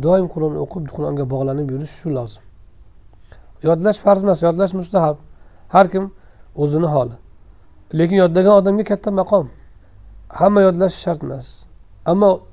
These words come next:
Qur'onga hamma bog'lanishi shart. Musulmon ummati, ummati Muhammadiga Qur'onga bog'lanishi shart. Bu farz bu.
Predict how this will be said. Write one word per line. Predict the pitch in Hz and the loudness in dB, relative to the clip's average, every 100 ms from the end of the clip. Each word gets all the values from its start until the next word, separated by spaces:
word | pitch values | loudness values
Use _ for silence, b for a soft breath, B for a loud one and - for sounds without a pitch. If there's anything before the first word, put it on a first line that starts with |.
| - - | -20 -12
Qur'onga | - 170 170 175 | -4 -2 0 -2
hamma | 170 175 190 | -2 -2 -2
bog'lanishi | 147 143 139 127 127 - | -2 -2 -4 -6 -8 -10
shart. | 139 - 107 - - - - - - - - - - | -12 -12 -14 -16 -20 -20 -20 -20 -20 -20 -20 -20 -16
Musulmon | 131 123 135 170 156 | -12 -8 -2 0 0
ummati, | 139 127 127 123 190 240 - - - - - | -4 -6 -8 -4 -6 -6 -14 -20 -20 -18 -8
ummati | 139 143 151 | -6 -4 -4
Muhammadiga | 143 135 127 127 139 165 | -6 -6 -6 -6 -6 -6
Qur'onga | 147 143 139 151 139 | -6 -8 -6 -4 -4
bog'lanishi | 131 135 131 127 135 | -4 -6 -8 -10 -10
shart. | - 139 117 - - - - - - - - - - | -12 -12 -14 -16 -20 -20 -18 -18 -18 -18 -18 -18 -10
Bu | 160 190 | -6 -2
farz | 175 160 120 | 4 4 4
bu. | 110 | -10